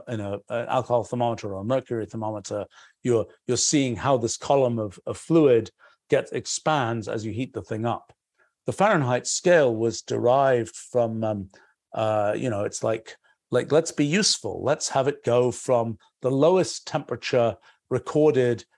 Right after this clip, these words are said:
in this particular city in Germany to the highest temperature recorded in this city in Germany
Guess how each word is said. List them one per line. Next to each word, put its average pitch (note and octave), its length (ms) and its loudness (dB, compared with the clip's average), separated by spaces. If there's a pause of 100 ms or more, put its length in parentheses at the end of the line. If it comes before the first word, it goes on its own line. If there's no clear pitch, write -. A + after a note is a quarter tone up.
(160)
in B2+ 160 -4
this B2+ 160 -2
particular B2 460 -2
city C3 320 0
in A#2 120 -2
Germany A#2 440 0
to A2+ 220 -4
the A2+ 280 -4 (220)
highest E3+ 420 2
temperature - 420 -4
recorded A2+ 480 0
in G#2+ 120 -6
this A2+ 160 -4
city A#2 280 -2
in G#2+ 120 -4
Germany A2+ 460 -2